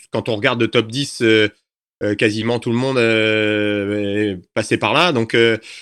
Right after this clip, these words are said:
donc c'est, c'est vraiment, euh, c'est vraiment ça l'objectif. Après, je sais que des gens qui ne connaissent pas forcément le tennis, si on leur dit, euh, que, si on leur donne un grand nom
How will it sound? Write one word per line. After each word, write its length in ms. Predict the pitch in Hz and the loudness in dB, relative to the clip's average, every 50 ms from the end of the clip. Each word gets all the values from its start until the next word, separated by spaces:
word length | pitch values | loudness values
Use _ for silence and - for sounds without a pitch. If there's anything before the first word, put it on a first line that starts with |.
| - _ _ | -20 _ _
donc 140 | - 123 113 | -6 -4 -4
c'est, 280 | - - - 139 - - | 0 0 0 0 0 -4
c'est 220 | - - - 139 123 | -10 -2 0 0 0
vraiment, 500 | 120 120 131 135 139 151 160 160 156 143 | 2 2 2 2 2 2 2 2 2 2
euh, 180 | 139 135 131 | 2 2 0
c'est 180 | 123 - - 143 | -2 0 -2 0
vraiment 300 | 131 151 151 156 151 147 | 0 0 0 0 -2 -4
ça 220 | - - 185 175 | -2 0 2 4
l'objectif. 720 | 165 151 143 135 135 139 127 - - 190 202 214 202 - - _ _ | 4 4 4 4 2 0 0 0 -4 -4 -4 -4 -6 -10 -18 _ _
Après, 460 | 131 135 107 - - 185 185 190 185 - - _ _ _ _ _ | -6 -6 -6 -2 0 2 2 2 0 -4 -18 _ _ _ _ _
je 180 | 135 113 151 165 | 0 4 4 4
sais 280 | 156 - - 202 180 | 4 4 0 -2 0
que 40 | 175 | -2
des 280 | 175 160 151 165 165 160 | -8 2 4 6 6 6
gens 300 | 151 156 196 196 190 170 | 4 2 -2 -2 -2 -4
qui 140 | - 147 | -4 -4
ne 100 | 135 135 | -4 -4
connaissent 460 | 135 - 151 139 135 135 - - - _ _ | -2 -2 -2 -2 -2 -4 -4 -10 -18 _ _
pas 300 | 165 160 160 156 - - 123 | 2 2 2 2 0 -2 -8
forcément 640 | - - 135 123 - - - 143 139 139 147 147 | -10 -8 -8 -8 -8 -4 -2 0 0 2 2 0
le 80 | 135 123 | 0 0
tennis, 520 | 131 131 123 139 160 190 180 - - - - - - _ _ | 0 2 4 4 2 2 0 -4 -10 -18 -20 -20 -20 _ _
si 260 | - - - 170 165 | -16 -10 -2 2 2
on 80 | 160 160 | 4 6
leur 220 | 160 156 156 139 143 | 4 4 4 2 0
dit, 440 | 139 143 160 175 180 170 - - - _ 123 | 0 0 0 0 0 0 -2 -4 -6 _ 0
euh, 600 | 117 120 120 117 117 117 117 117 117 113 113 110 110 - _ _ _ _ _ _ | 2 2 4 4 4 4 2 2 2 2 2 0 -2 -10 _ _ _ _ _ _
que, 260 | - 123 110 107 95 113 | -4 -2 -2 -2 -4 -6
si 160 | 120 - 170 | 0 2 4
on 80 | 151 | 4
leur 160 | 151 135 120 123 | 4 2 2 2
donne 200 | 143 185 190 175 | 2 2 4 4
un 100 | 151 143 | 2 2
grand 320 | 135 127 131 147 160 160 | 0 0 2 2 4 4
nom 300 | 160 160 170 190 214 220 | 4 2 2 0 -2 -6